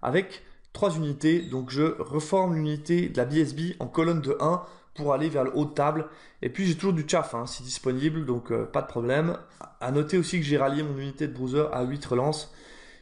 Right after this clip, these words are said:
Et puis, euh, le Frost Mammoth, vous voyez, rentre un peu à l'intérieur de la table pour essayer de, de mettre un peu de menace et d'empêcher un potentiel breakthrough pour certaines unités. Euh, et puis voilà, c'est à peu près tout, je crois.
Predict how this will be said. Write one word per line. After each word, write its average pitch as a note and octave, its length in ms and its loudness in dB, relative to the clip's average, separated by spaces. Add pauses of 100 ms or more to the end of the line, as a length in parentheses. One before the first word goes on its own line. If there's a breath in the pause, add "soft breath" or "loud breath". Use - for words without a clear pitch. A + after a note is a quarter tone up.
(120)
Et A#2+ 80 2
puis, D#3+ 240 0
euh, B2+ 180 6
le B2 80 2
Frost D3+ 280 -2
Mammoth, D3 300 0
vous C#3+ 60 -8
voyez, C#3 400 2
rentre D3+ 320 0
un C#3 60 2
peu D3+ 140 0
à - 20 2
l'intérieur C#3 260 -2
de A#2 40 0
la A2 60 0
table B2+ 300 -2 (400 loud breath)
pour B2+ 160 0
essayer B2+ 400 2
de, A#2+ 460 0
de A#2 120 -4
mettre C#3 220 0
un A#2+ 80 0
peu D#3+ 160 0
de D3+ 60 0
menace C#3+ 500 0 (280 loud breath)
et B2 60 0
d'empêcher C3 460 0
un C#3+ 80 0
potentiel C3+ 420 -2
breakthrough C3 320 0
pour C#3+ 140 -6
certaines D3 400 0
unités. E3+ 480 0 (1200 loud breath)
Euh, B2+ 680 -6 (360)
et A#2+ 60 -12
puis - 240 -12
voilà, B2 340 -2
c'est - 140 -10
à B2+ 40 -8
peu B2+ 120 -12
près - 180 -10
tout, E3 200 -10 (120)
je A#2+ 100 -8
crois. D#3 360 -2